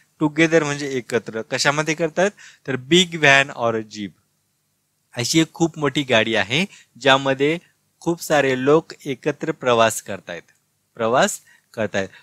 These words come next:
तुम्ही अशी गाडी, जे सिनेस्टार असतात किंवा जे क्रिकेटपटू असतात, त्यांच्याकडे ही गाडी तुम्ही पाहिली असणार आहे, ज्यामध्ये राहण्याची आणि,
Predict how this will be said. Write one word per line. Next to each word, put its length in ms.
तुम्ही 160
अशी 200
गाडी, 280
जे 140
सिनेस्टार 540
असतात 300
किंवा 140
जे 120
क्रिकेटपटू 720
असतात, 280
त्यांच्याकडे 500
ही 180
गाडी 300
तुम्ही 260
पाहिली 440
असणार 320
आहे, 200
ज्यामध्ये 400
राहण्याची 640
आणि, 360